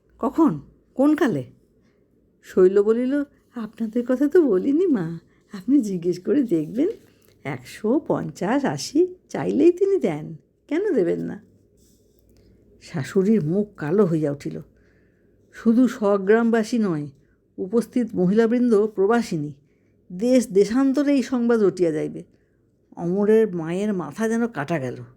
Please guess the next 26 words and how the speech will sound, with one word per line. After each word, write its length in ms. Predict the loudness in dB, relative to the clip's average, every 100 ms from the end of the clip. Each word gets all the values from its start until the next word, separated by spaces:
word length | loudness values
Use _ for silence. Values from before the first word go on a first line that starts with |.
| _ _ _ _ _ _ _ _
তিনি 200 | 2 4
বলিলেন, 460 | 6 4 4 2 0
"ভালো, 300 | -2 -2 -2 -6 _ _ _ _ -8
অমর 260 | -2 2 2
আসুক, 300 | 2 -2 -6 -10
আমি 220 | -6 -4
জিজ্ঞাসা 360 | -2 0 0 0
করব। 280 | -6 -6 -10 -16 _ _ _ _
ঘুণাক্ষরেও 560 | -2 2 2 2 2 2
তো 120 | 2
আমি 140 | 2 2
জানি 240 | 2 2
না।" 140 | 0 -4 _ _ _ _ _ _ _ _ _
ও 120 | 0
বাড়ির 300 | 2 4 2
গিন্নি 420 | -2 -2 0 0 2
বলিলেন, 560 | 0 2 0 0 -4 -8 _ _ _ _ -4
"তোমায় 260 | -2 -2
হয়তো 320 | -6 -8 -2 2
বলেনি 460 | 4 4 2 0
অমর, 260 | 0 0 -2 -6 -6
দরকার 420 | -4 -4 -8 -8
হয়েছে 300 | -4 -2 -2
শ্বশুরের 420 | 0 -2 0 0
কাছে 220 | 0 -2 -2
নিয়েছে।" 500 | 0 0 -2 -6